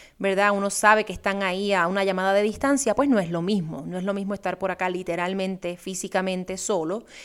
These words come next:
y tener que resolver de muchas maneras lo que conlleva, ¿verdad?, mantener un hogar, mantener una familia y añadirle, pues, que tenemos unas labores, tenemos unos trabajos, unos empleos a los que nos debemos también. Así es que ha sido una ventaja el que yo como persona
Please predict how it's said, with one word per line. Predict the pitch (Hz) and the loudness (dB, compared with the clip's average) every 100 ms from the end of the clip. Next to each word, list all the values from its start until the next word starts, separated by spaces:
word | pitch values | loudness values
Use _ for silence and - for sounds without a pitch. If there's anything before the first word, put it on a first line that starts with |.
| - | -4
y | 277 | 0
tener | 269 240 226 | 4 2 2
que | |
resolver | 233 220 202 196 190 | -2 0 0 0 0
de | 180 | 0
muchas | 180 208 214 190 | 2 2 2 -2
maneras | 180 175 170 170 185 | -2 -4 -4 -4 -6
lo | 180 180 | -10 -8
que | 170 | -6
conlleva, | 165 170 175 196 190 | -6 -4 0 0 0
¿verdad?, | 170 | -2
mantener | 185 175 165 175 | -2 -2 -4 -2
un | 180 170 | -2 -2
hogar, | 185 226 226 196 | 2 4 4 2
mantener | 175 160 160 | -2 -4 -4
una | 160 | -6
familia | 160 165 220 220 214 196 190 | -4 -2 0 0 2 0 2
y | 220 | 2
añadirle, | 240 311 370 302 233 240 392 - - | 4 4 4 2 2 2 -2 -2 -2
pues, | 254 | 0
que | - | 2
tenemos | 247 185 196 | 2 2 0
unas | 202 202 | -2 0
labores, | 185 190 330 214 | 0 4 2 2
tenemos | 196 185 180 | -2 -4 -4
unos | 190 190 | -4 -4
trabajos, | 175 180 254 - | -2 -2 -2 -4
unos | 180 180 | -6 -4
empleos | 180 180 254 403 269 254 - | -6 -4 -2 0 0 -2 -4
a | |
los | 175 175 | -4 -4
que | 175 | -8
nos | 170 | -6
debemos | 175 170 180 - | -4 -2 -4 -6
también. | 175 165 156 131 - - - - | -6 -4 -6 -8 -12 -18 -16 -8
Así | 180 233 | -2 0
es | 240 | 2
que | 233 - | 0 2
ha | 233 | 2
sido | 320 320 | 2 2
una | 277 | 4
ventaja | 262 247 254 233 202 196 - | 4 2 0 2 0 -2 -10
el | 196 175 | -10 -8
que | 185 175 | -6 -2
yo | 202 | 0
como | 240 233 | 0 0
persona | 226 220 226 233 190 | 0 -2 0 0 -2